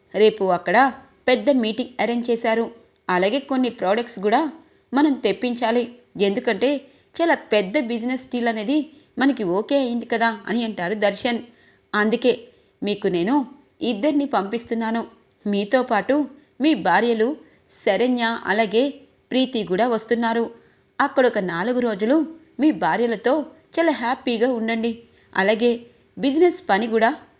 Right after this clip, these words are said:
పూర్తవుతుంది" అనగానే, "Thank you so much పిన్ని. నేను కూడా ప్రీతిని బయటికి తీసుకువెళ్ళాలని అనుకుంటున్నాను, కానీ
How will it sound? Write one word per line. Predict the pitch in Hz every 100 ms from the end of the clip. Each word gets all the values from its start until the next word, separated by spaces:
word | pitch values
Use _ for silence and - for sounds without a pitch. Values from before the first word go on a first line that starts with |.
| -
పూర్తవుతుంది" | 339 320 269 247 233 226 226 233 -
అనగానే, | 247 220 180 180 214 254 - _ _ -
"Thank | 254 294
you | 359 -
so | 208 269
much | 269 -
పిన్ని. | 240 226 226 233 _ _ -
నేను | 208 208 226
కూడా | 202 214 285 - - _ -
ప్రీతిని | 240 254 247 226
బయటికి | 202 269 254 240
తీసుకువెళ్ళాలని | - - - 226 214 196 277
అనుకుంటున్నాను, | 220 233 233 220 220 226 - _ _ _ -
కానీ | 190 214 226